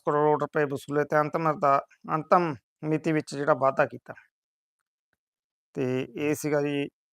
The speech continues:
ਚੀਮਾ ਸਾਹਿਬ ਦਾ ਬਿਆਨ ਲੱਗਿਆ। ਅਗਲੀਆਂ ਖਬਰਾਂ ਕੁਛ ਆਪਾਂ ਹੋਰ ਤੁਹਾਡੇ ਨਾਲ ਸ਼ੇਅਰ ਕਰਦੇ ਹਾਂ।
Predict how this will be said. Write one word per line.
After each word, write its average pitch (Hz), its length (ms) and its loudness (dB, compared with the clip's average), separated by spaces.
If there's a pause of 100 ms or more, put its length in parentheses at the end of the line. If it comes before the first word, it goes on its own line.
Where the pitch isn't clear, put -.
(120)
ਚੀਮਾ 143 300 -2
ਸਾਹਿਬ 151 240 4
ਦਾ 165 80 8
ਬਿਆਨ 151 240 2
ਲੱਗਿਆ। 147 220 -2 (3750)
ਅਗਲੀਆਂ 147 280 0
ਖਬਰਾਂ 139 280 0
ਕੁਛ - 180 -10
ਆਪਾਂ 139 220 -4
ਹੋਰ 131 220 -4
ਤੁਹਾਡੇ 151 220 0
ਨਾਲ 147 100 -2
ਸ਼ੇਅਰ 160 260 -2
ਕਰਦੇ 147 300 0
ਹਾਂ। 143 120 -10